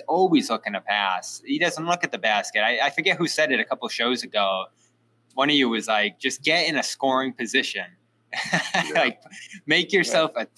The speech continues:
Speaker 1: threat out there.
Speaker 2: Well, a week
Speaker 1: 'Cause
Speaker 2: ago,
Speaker 1: he
Speaker 2: he blew, he blew, blew off a layup and just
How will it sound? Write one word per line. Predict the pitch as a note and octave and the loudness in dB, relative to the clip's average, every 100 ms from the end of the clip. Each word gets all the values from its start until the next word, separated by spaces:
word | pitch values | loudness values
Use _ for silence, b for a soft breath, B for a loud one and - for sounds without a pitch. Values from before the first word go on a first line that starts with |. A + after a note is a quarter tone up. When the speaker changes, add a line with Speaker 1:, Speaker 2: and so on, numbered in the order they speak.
| B2 | 0
Speaker 1:
threat | C#3 A#2+ G2 _ _ - | 2 2 0 _ _ -2
out | G#2+ G#2 A2 | -2 -2 -2
there. | G#2 F#2+ G2 | 0 2 2
Speaker 2:
Well, | G2+ | 4
a | G#2 | 6
week | D#3 | 6
Speaker 1:
'Cause | - | 6
Speaker 2:
ago, | A#2 A#2 | 6 6
Speaker 1:
he | B2 | 4
Speaker 2:
he | |
blew, | A#2+ D3+ D#3+ | 4 4 4
he | C#3 | 2
blew, | - D3 E3+ D#3+ E3+ | 2 2 2 2 0
blew | G3 | 0
off | G3 | 2
a | |
layup | F3+ G#3+ G3 F#2 | 2 2 2 0
and | G#2+ | -2
just | A#2 A2+ - | -2 -2 -4